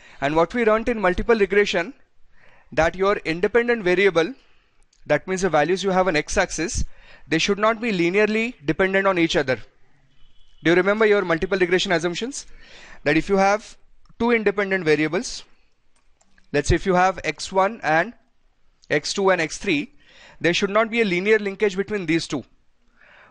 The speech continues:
But of course, if you're using the lagged values, they will definitely have some linkages with each other.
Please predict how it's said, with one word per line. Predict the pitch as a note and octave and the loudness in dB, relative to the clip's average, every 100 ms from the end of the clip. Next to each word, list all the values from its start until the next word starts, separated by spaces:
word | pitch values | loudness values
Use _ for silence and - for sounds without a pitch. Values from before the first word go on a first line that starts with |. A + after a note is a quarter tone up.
| - | -2
But | D#3 | -2
of | E3+ | 0
course, | A#3+ A3 G3+ | 0 0 0
if | - | 0
you're | G3+ | 2
using | G3 G3 A#3 | 2 0 0
the | G#3 | 2
lagged | F3 G3 G3+ | 2 0 0
values, | G#3+ F#3+ F#3 A#3+ - | 0 2 -2 -6 -14
they | C#3+ E3 | -6 -2
will | G3 | 0
definitely | D#3+ - A3 G#3+ | 0 -2 -4 -2
have | G3+ G3+ | 2 2
some | F#3+ F3+ F#3+ | 0 -4 -4
linkages | F3+ E3+ F#3 F#3 | -6 -4 -2 -2
with | F#3 F3 | -2 0
each | D#3 | 0
other. | D#3 B2+ | 0 0